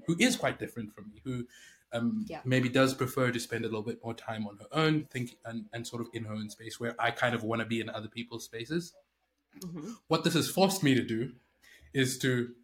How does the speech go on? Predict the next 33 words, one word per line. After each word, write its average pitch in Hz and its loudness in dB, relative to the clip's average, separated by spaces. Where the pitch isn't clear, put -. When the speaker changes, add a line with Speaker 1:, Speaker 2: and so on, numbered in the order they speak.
Speaker 1:
not 156 4
to 151 -4
just 156 4
speak - 2
everything 131 4
that's 123 2
on 113 0
my 117 0
mind 113 -4
and 113 0
dive 117 4
s-, - -6
dive 117 4
straight 117 0
into, 104 -4
you 110 -10
know, 101 -6
live 113 4
and 117 -2
in-person 110 -6
processing, 123 -6
but - -10
take 135 2
a 135 2
little 127 2
bit 120 0
of 107 -6
time 113 -4
to - -8
write 110 -2
my 104 -6
thoughts 107 -8
down 143 -4